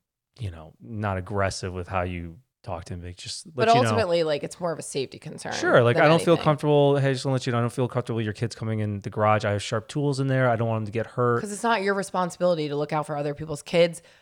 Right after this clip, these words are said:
Speaker 2: But with that said, I do think that there is neighborly
Speaker 1: Right.
Speaker 2: relations where you can look out for other people's kids. They're kids, you know, and if your kids are friends with their kids, look out for them.
Speaker 1: Right.
Speaker 2: It's not that big of a deal. But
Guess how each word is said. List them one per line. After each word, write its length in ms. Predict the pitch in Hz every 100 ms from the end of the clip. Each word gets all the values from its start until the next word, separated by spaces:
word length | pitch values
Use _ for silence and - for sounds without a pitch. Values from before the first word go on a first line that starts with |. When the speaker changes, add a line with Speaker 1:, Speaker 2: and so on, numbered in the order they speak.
| _ _ _ -
Speaker 2:
But 300 | 247 214 -
with 80 | 180
that 220 | 165 165
said, 320 | 175 156 147 -
I 60 | 170
do 220 | 165 190
think 180 | 180 165
that 140 | 165
there 140 | 165 151
is 420 | 160 156 156 151 - _ -
neighborly 1080 | 180 175 175 170 170 175 165 160 156 151 143 - _ _ _
Speaker 1:
Right. 200 | - 107
Speaker 2:
relations 760 | 185 180 180 170 - 160 160 151
where 460 | 165 160 156 151 -
you 160 | 175 190
can 300 | - 254 233
look 140 | -
out 140 | 139
for 80 | -
other 140 | - 156
people's 300 | 151 151 143
kids. 240 | 151 147
They're 120 | 247 254
kids, 500 | 302 220 147 - 202
you 60 |
know, 160 | 208 214
and 100 | 226
if 160 | 220
your 140 | 233 233
kids 160 | 254
are 80 | 240
friends 200 | 233 277
with 120 | 247
their 140 | 247 269
kids, 440 | 233 214 208 - - _ _ _ _ _ _
look 160 | 247 269
out 140 | 349
for 100 | 220
them. 260 | 165 131 - -
Speaker 1:
Right. 220 | 101 82 _ _ _ _ _ _ _ _
Speaker 2:
It's 100 | -
not 160 | 185
that 140 | 156 147
big 80 | -
of 60 |
a 20 | -
deal. 260 | - - - _ _ _ _
But 320 | 156 147 -